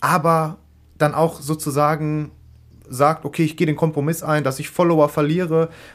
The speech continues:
und, äh, ich stelle immer wieder fest, wenn ich mich mit ihm auch treffe oder so, dass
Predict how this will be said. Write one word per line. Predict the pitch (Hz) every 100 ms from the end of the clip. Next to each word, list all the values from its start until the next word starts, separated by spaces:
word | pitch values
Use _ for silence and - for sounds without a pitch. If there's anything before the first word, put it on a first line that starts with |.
| -
und, | 139 143 147 -
äh, | 143
ich | - -
stelle | 156
immer | 156 170
wieder | 151 143
fest, | - 170 - - -
wenn | 127 131
ich | 131
mich | 123
mit | 127
ihm | 127
auch | 127 -
treffe | - 170 170
oder | 147 143
so, | 135 143 143 - - - - - _ _
dass | 135 135 -